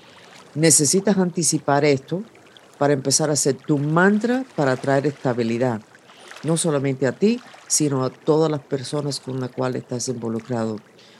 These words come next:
Tu mantra, por favor, Dios, ayúdame con mi intención de mantener la estabilidad.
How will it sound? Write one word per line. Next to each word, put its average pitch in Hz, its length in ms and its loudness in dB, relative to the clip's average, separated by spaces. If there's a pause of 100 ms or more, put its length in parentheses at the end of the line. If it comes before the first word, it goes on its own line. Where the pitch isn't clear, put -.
(300)
Tu 151 100 -2
mantra, 180 480 -2 (500)
por 143 160 0
favor, 143 400 0
Dios, 147 260 0
ayúdame 139 440 -2
con 127 180 -8
mi 127 80 -4
intención 120 760 -2 (420)
de 147 120 6
mantener 139 800 2 (560)
la 139 80 0
estabilidad. 113 800 -2